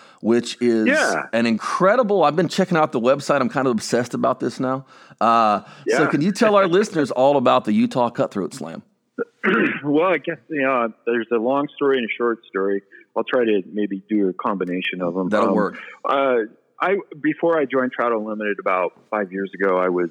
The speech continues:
Speaker 2: the, the outdoors writer at the Salt Lake Tribune.
Speaker 1: Mm-hmm.
Speaker 2: And I had always eyed, um, the Wyoming Cut Slam, um, which has been around for more than twenty years now,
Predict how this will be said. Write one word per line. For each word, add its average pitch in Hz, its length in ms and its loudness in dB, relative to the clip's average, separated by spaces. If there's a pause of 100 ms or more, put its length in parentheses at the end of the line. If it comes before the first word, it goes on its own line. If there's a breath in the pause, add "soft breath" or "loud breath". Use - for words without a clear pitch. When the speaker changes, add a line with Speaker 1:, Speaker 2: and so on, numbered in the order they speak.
Speaker 2:
the, 85 120 -4 (100)
the 90 120 0
outdoors 90 540 -2
writer 82 340 -2
at - 140 -6
the 82 420 -2
Salt 69 160 0
Lake 85 160 0
Tribune. 82 540 -2
Speaker 1:
Mm-hmm. 87 500 -4
Speaker 2:
And 104 480 0
I 127 180 0
had 135 120 0
always 139 260 2 (140)
eyed, 113 340 -2 (240)
um, 92 520 -4 (340)
the 107 80 0
Wyoming 110 400 0
Cut - 240 -4 (100)
Slam, 78 320 -6 (460 soft breath)
um, 98 240 -2
which 98 180 -2
has 107 80 -8
been 107 160 0
around 104 460 0
for 87 260 0 (100)
more 98 200 0
than 87 180 -4 (140)
twenty 98 180 0
years 92 380 0
now, 87 420 -2